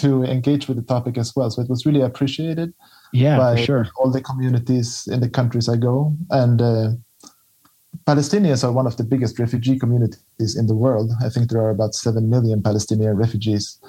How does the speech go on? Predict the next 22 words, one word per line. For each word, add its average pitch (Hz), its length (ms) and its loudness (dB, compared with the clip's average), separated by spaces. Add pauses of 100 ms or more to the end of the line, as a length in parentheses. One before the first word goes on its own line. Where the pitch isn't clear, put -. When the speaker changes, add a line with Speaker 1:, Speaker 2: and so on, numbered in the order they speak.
(160)
Speaker 2:
Wow. 113 160 2
Speaker 1:
So 117 440 -2 (100)
there 127 100 0
was 117 440 -2 (360)
a 120 100 0
lot 139 200 2
of 120 120 -2
families 117 480 0
taking 117 300 2
me 110 160 2
in, 117 240 4 (160)
in 120 120 2
every 139 200 4
country. 107 380 -2
I 110 80 0
didn't 127 300 2
know 117 120 2
there 104 120 0
were 95 160 -2
Palestinians 107 640 -2
in 104 80 -2
Bulgaria 104 580 0